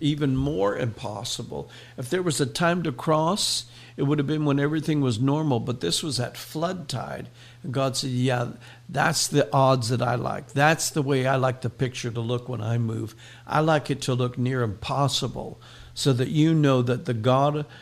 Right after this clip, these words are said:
that you serve is the God of the impossible. I make impossible things possible for my people." And God sent wind, and, uh, he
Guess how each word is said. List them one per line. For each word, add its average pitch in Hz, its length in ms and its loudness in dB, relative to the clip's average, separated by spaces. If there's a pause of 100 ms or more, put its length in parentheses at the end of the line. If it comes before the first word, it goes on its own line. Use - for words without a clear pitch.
(160)
that 127 240 -2
you 160 280 0
serve 123 420 0
is 127 200 -4
the 139 120 -4
God 135 340 -4
of 123 140 -2
the 131 120 -2
impossible. 120 600 -4
I 139 140 -4
make 139 280 0
impossible 147 680 -2
things 131 380 -4
possible 127 840 -4 (420)
for 131 140 -2
my 113 220 2
people." 123 520 -4 (460)
And 127 460 0
God 143 260 0
sent - 380 0
wind, 123 640 0 (640)
and, 123 300 0
uh, 113 260 -4
he 135 260 -2